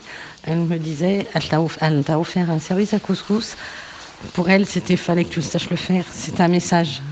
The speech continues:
à travers son, son service, pourtant avec ses temps. Mais pour elle, c'était, pour moi, c'était un clin d'œil et à la fois un message qu'elle te tran-, qu'elle transmettait.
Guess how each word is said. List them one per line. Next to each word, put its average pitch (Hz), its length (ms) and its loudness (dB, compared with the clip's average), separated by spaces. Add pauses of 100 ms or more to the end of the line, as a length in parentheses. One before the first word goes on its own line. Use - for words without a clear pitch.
(160)
à 185 80 2
travers 165 400 2
son, 165 460 4
son 180 180 4
service, 165 500 2 (220)
pourtant - 320 -6
avec 143 240 -2
ses 185 140 2
temps. 226 300 4 (480)
Mais 170 100 6
pour 170 200 0
elle, 202 120 4
c'était, 170 320 -2
pour 165 160 -4
moi, 202 140 4
c'était - 180 0
un 170 120 6
clin 202 220 6
d'œil 208 420 6
et 165 100 4
à 165 40 6
la 165 100 6
fois 180 180 0
un - 40 6
message 196 500 4
qu'elle 170 160 0
te - 100 -2
tran-, 156 240 -4
qu'elle 147 220 -2
transmettait. 147 560 0